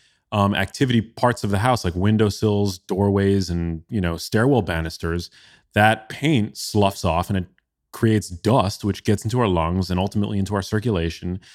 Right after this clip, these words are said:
And there's no safe level of lead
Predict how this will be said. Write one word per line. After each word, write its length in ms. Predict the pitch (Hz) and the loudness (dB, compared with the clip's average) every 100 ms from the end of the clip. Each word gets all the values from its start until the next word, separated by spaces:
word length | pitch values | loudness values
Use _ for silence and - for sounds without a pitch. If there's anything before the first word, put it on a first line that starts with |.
| - _ - | -20 _ 0
And 160 | 110 | 4
there's 180 | 123 113 | 6 6
no 160 | 131 147 | 4 4
safe 400 | - 135 135 104 | 4 4 4 4
level 460 | 113 131 98 95 | 2 2 2 0
of 320 | 87 92 87 87 | 0 -2 -2 0
lead 480 | 104 117 80 80 | 2 0 -2 -10